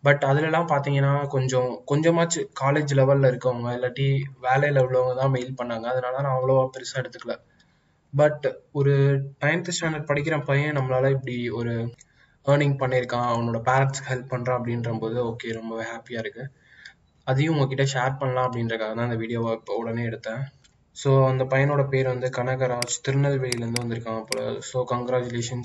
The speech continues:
கனகராஜ். And, uh, ப்ரூஃபாக some details attach பண்ணியிருக்காரு.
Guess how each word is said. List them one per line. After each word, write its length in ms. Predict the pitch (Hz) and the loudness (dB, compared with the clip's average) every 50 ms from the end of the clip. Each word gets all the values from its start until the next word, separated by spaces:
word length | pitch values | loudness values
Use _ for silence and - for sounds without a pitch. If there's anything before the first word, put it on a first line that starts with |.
| - - | -8 -10
கனகராஜ். 560 | 117 117 117 117 117 113 113 120 - - - _ _ _ _ _ _ _ _ _ _ _ _ _ _ _ _ _ _ _ _ _ _ _ | -10 -10 -10 -8 -8 -8 -8 -10 -12 -16 -18 _ _ _ _ _ _ _ _ _ _ _ _ _ _ _ _ _ _ _ _ _ _ _
And, 320 | - 127 127 127 123 123 | -4 -4 -2 -2 0 2
uh, 180 | 123 123 123 120 123 - - _ _ _ _ _ _ _ - | 2 2 2 0 -4 -12 -20 _ _ _ _ _ _ _ -2
ப்ரூஃபாக 720 | - 127 123 - - 151 165 170 170 - 151 139 135 139 135 | 0 0 0 2 0 2 2 2 2 2 2 4 4 4 2
some 160 | 139 135 127 123 | 2 -2 -4 -2
details 320 | 127 131 127 135 127 123 - - | -4 -2 0 0 0 0 -2 -8
attach 180 | 110 - 113 117 - - | -8 -6 -6 -8 -8 -8
பண்ணியிருக்காரு. 480 | - 113 113 110 - 113 107 110 117 | -8 -8 -8 -8 -8 -10 -10 -8 -10